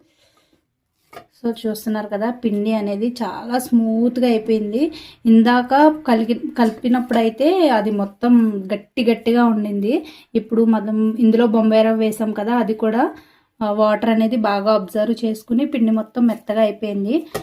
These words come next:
ఇప్పుడు దీన్ని మనం ఉండలు చేసుకుందాము. ఇలా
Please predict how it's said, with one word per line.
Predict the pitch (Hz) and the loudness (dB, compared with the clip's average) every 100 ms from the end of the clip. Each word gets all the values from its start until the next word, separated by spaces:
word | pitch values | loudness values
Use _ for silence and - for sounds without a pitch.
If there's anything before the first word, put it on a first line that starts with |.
| - | -6
ఇప్పుడు | 240 240 | -4 -2
దీన్ని | 208 240 226 | 0 2 2
మనం | 220 220 302 - - - _ 240 | 0 4 4 4 -8 -18 _ 0
ఉండలు | 226 220 226 | 4 4 2
చేసుకుందాము. | 226 220 - 202 202 190 220 311 - _ _ _ - - _ _ _ _ _ _ _ _ _ _ _ _ _ _ _ _ _ _ _ _ _ _ _ _ _ _ _ _ _ _ _ _ _ _ _ _ _ | 0 -2 -6 -6 -4 0 2 2 -2 _ _ _ -20 -20 _ _ _ _ _ _ _ _ _ _ _ _ _ _ _ _ _ _ _ _ _ _ _ _ _ _ _ _ _ _ _ _ _ _ _ _ _
ఇలా | 254 262 403 | 2 2 2